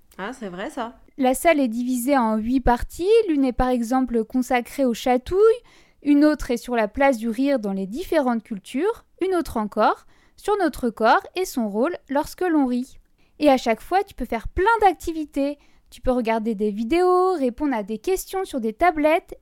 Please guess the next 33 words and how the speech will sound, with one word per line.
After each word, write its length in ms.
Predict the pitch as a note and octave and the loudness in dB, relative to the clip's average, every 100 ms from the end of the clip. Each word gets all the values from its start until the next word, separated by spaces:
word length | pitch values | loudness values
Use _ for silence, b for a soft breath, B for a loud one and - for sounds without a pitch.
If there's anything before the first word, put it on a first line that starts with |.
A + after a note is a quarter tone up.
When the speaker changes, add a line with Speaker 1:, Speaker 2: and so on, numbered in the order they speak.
| - | -4
Speaker 2:
et 60 | G4+ | -2
faire 220 | - D#4 | 0 2
des 160 | A#3 A#3 | 2 2
jeux 120 | E4 | 2
avec 220 | E4 B3 | 0 0
ta 140 | A3+ A3 | -2 -4
famille 440 | A3 G#3+ D#4 G4 - | -2 0 0 -4 -8
ou 100 | E4+ | -4
tes 240 | F4 D4+ | 0 2
amis. 440 | D4 C#4 C4+ - - _ _ | 4 4 2 -2 -14 _ _
Par 120 | B3 B3 | 2 2
exemple, 540 | A3+ A3 C#4 D4+ C#4+ | 2 2 2 2 -4
il 200 | B3 G#3+ A3+ | -6 -2 2
y 60 | |
a 60 | A#3+ | 2
la 140 | G3+ | 0
chaise 580 | G3 - - G4 F#4 - | -4 -12 0 2 2 0
aux 80 | F4+ | -4
chatouilles. 500 | G4 C#4+ A#3+ - F#4 - | 0 0 -2 -2 0 0
Speaker 1:
Horrible. 340 | G3+ G3+ E3+ | -2 -4 -4
Speaker 2:
Tu 40 | |
dois 140 | A#3 A#3+ | -2 0
faire 280 | - A3+ A#3 | 0 0 0
rire 100 | G4 G4+ | -2 0
la 120 | C4+ | 0
personne 560 | A3+ A#3+ - C#4+ C#4 B3 | 0 -4 -4 0 0 0
qui 180 | - C4 | -2 -2
est 140 | A#3+ | 0
assise 480 | A3 - G4 G4+ - - | -2 -2 -4 -4 -6 -2
en 140 | A#3+ | 0
utilisant 460 | A3+ - A#3+ G#3+ F#3+ | 0 -2 -2 -2 -6
différents 600 | G#3+ G4+ - E4 C4 A3+ | -6 -4 0 0 2 0
objets 320 | F#3+ F#3+ | -2 -4